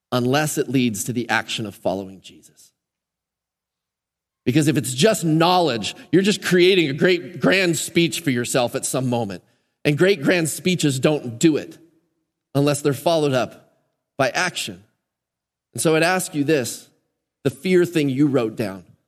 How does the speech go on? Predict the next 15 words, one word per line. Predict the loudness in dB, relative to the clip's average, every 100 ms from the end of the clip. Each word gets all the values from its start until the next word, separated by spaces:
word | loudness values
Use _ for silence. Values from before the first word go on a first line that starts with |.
| _ _ -2
the |
giant | 2 2 2 2 0
that | -4 0
you're | 0 0
facing, | 0 0 0 -6 -10 -18 _
what | 2 2
is | 2
the | -2 -2 0
action | 0 -2 -2 -2
that | 0
God | 0 0
is | -4
calling | -4 -2 0 -2
you | -6
to? | -8 -8 -10